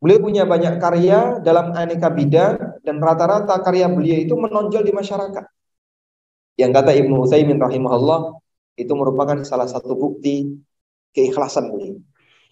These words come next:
Dalam masalah hadis, Arba'in Nawawi, Riyadus Shalihin, hampir seluruh kaum muslimin punya. Dalam masalah ilmu fikih, Imam Nawawi punya kitab Al-Majmu' yang jadi referensi.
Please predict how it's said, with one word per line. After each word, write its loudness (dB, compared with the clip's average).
Dalam 2
masalah -4
hadis, 0
Arba'in 0
Nawawi, 0
Riyadus 0
Shalihin, 2
hampir 2
seluruh 0
kaum 0
muslimin -6
punya. -8
Dalam 0
masalah -2
ilmu 0
fikih, 2
Imam 0
Nawawi 2
punya -2
kitab -4
Al-Majmu' -2
yang -6
jadi 0
referensi. -4